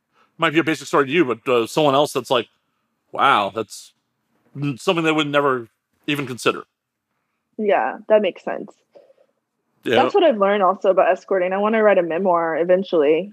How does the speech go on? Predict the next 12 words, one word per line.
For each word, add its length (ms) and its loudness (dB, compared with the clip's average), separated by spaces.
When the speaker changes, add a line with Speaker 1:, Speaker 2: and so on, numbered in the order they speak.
Speaker 2:
and, 120 0
like, 160 2
just 260 0
write 200 4
down 160 2
my 120 2
stories 580 2
and 100 -2
put 160 -6
them 120 0
out 200 0
there. 320 0